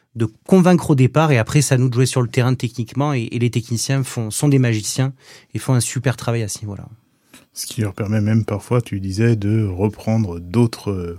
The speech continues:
Speaker 2: contrats chez
Speaker 1: Mm.
Speaker 2: le client, de refaire des
Speaker 1: C'est ça.
Speaker 2: études,
Speaker 1: Ouais.
Speaker 2: euh, hors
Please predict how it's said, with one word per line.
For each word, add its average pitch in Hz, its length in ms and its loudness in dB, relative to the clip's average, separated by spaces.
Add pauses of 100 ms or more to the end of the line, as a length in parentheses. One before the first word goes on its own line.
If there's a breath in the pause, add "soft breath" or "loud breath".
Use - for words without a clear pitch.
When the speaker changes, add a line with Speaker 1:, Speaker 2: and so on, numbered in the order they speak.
Speaker 2:
contrats 110 420 0
chez 117 220 2
Speaker 1:
Mm. - 20 -2
Speaker 2:
le 98 80 -4
client, 98 540 -2
de 87 160 -4
refaire 98 500 -4
des 87 340 -8
Speaker 1:
C'est 98 200 0
ça. - 100 -2
Speaker 2:
études, 101 460 -2 (480 loud breath)
Speaker 1:
Ouais. 110 180 -8
Speaker 2:
euh, 95 280 -2
hors 127 380 4